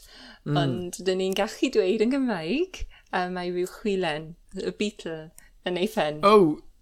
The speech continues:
Speaker 1: chwilen
Speaker 2: Mae
Speaker 1: yw
Speaker 2: rhyw
Speaker 1: beetle?
Speaker 2: chwilen, dwi'n meddwl, mae rhyw chwilen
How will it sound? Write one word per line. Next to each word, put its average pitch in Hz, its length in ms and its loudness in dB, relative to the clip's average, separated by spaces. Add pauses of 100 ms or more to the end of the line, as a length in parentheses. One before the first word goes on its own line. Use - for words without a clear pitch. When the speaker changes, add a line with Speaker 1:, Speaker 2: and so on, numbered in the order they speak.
Speaker 1:
chwilen 190 500 8
Speaker 2:
Mae - 20 2
Speaker 1:
yw - 60 2
Speaker 2:
rhyw - 60 2
Speaker 1:
beetle? 320 200 6
Speaker 2:
chwilen, 240 240 6 (280)
dwi'n 226 260 -2
meddwl, 233 360 -2
mae 233 160 0
rhyw 220 180 -2
chwilen 277 560 -2